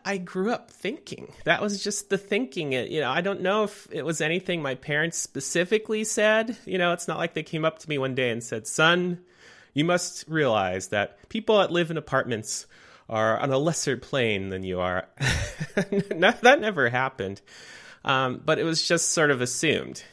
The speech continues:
And, you know, our, our ultimate goal in life, apparently, was to purchase a home, a single family home in a nice neighborhood.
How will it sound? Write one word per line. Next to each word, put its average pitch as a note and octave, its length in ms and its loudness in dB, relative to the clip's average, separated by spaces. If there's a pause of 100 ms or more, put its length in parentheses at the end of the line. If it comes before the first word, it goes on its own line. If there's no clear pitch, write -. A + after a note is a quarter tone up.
(120)
And, A2+ 360 2 (160)
you C3 140 -2
know, G2+ 320 0 (240)
our, C3 400 6 (140)
our C3 180 4
ultimate D#3 560 0
goal C#3 320 2
in A2+ 140 0
life, G2 420 -2
apparently, G#2+ 760 0 (260)
was A2 260 -2
to G#2 300 -2
purchase C3+ 680 -2
a A#2+ 160 0
home, G#2+ 500 0 (120)
a B2+ 80 -10
single C3 380 -4
family A#2 420 0
home G#2 340 -2
in G2 80 -2
a G2 60 -4
nice G2 360 -6
neighborhood. G2+ 540 -6